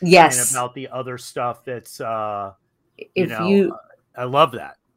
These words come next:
Speaker 1: Yeah, once you join the network, which is completely free, you can look it up under topics, which is, uh, neuroscience and addiction, and all eight chapters are there with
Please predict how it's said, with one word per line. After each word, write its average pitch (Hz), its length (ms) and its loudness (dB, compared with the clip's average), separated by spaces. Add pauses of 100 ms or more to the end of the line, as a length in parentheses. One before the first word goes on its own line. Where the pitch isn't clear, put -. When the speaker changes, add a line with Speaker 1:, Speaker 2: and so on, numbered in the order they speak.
Speaker 1:
Yeah, 208 220 6
once 247 340 4
you 330 120 4
join 190 380 4
the 180 80 4
network, 170 580 0
which 196 340 -2
is 175 160 -4
completely 180 540 -4
free, 190 400 -2
you 185 400 -4
can 220 400 -2
look 208 200 2
it 233 80 2
up 226 140 0
under 208 220 2
topics, 180 640 -2
which 170 240 -2
is, 165 400 0
uh, 151 480 0
neuroscience 165 760 0
and 156 100 -2
addiction, 160 680 0 (340)
and 170 220 6
all 170 500 8
eight 170 260 0
chapters 147 500 -8
are 135 100 -4
there 123 380 -4
with 151 200 -2